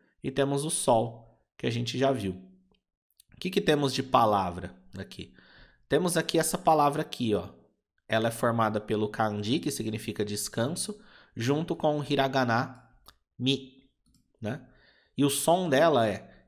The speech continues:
yasumi, yasumi. Isso significa literalmente descanso.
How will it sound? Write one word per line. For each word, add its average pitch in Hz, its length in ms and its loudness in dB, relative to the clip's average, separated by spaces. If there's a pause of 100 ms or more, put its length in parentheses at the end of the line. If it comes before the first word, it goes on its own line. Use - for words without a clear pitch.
(100)
yasumi, 131 760 -4 (500)
yasumi. 127 800 -2 (540)
Isso 127 220 -2
significa 147 580 -2
literalmente 160 680 2
descanso. 156 920 -4